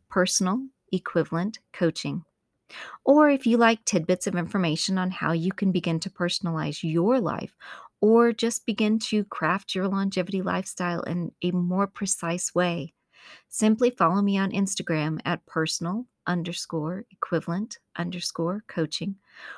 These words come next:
Or to find out more about what's going on in my world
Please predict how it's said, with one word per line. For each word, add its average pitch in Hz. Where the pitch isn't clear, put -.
Or 247
to 269
find 233
out 240
more 196
about 196
what's 202
going 190
on 185
in 196
my 208
world 160